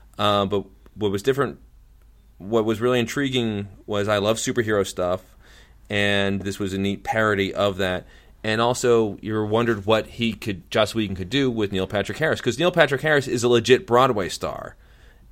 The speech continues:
And as opposed to when he did Buffy, where it was, "Okay, we're gonna take people who aren't really musical performers and make 'em sing," and that worked in the context of that, but it's like, "Ooh, what's he gonna be able to do with this?" And I loved it,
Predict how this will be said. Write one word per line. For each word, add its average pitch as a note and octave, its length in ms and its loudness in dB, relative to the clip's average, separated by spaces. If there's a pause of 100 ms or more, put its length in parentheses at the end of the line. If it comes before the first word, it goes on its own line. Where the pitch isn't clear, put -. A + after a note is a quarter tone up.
And A2 640 2
as A#2+ 140 -2
opposed A#2+ 400 2
to A#2+ 120 2
when A2+ 100 2
he G#2 60 2
did F#2+ 200 -4
Buffy, C#3 300 4
where G#2+ 180 2
it G2+ 60 2
was, G2 220 0
"Okay, A#2 280 0
we're A2+ 80 0
gonna B2+ 120 2
take B2+ 180 0
people A2+ 220 -4
who A2 300 0 (640)
aren't B2 260 2
really B2 560 4 (800)
musical C3 360 4
performers B2 720 4
and G#2 520 -2
make A#2+ 220 4
'em G#2+ 100 -2
sing," C#3 360 4
and C3+ 80 4
that C#3 160 2
worked E3 300 4
in D3 100 -2
the C3 80 2
context C#3+ 460 2
of G#2 80 0
that, C#3 200 2
but G#2 60 -8
it's F#2+ 80 -4
like, - 200 -6
"Ooh, E3 120 2
what's D#3 220 0
he G3+ 60 -4
gonna F3 140 2
be D#3+ 80 0
able D3+ 120 0
to C3+ 100 6
do C3+ 240 2
with A2+ 440 0 (260)
this?" G2+ 580 2 (420)
And A#2+ 340 2
I D3 100 10
loved C3+ 340 6
it, C3 140 -10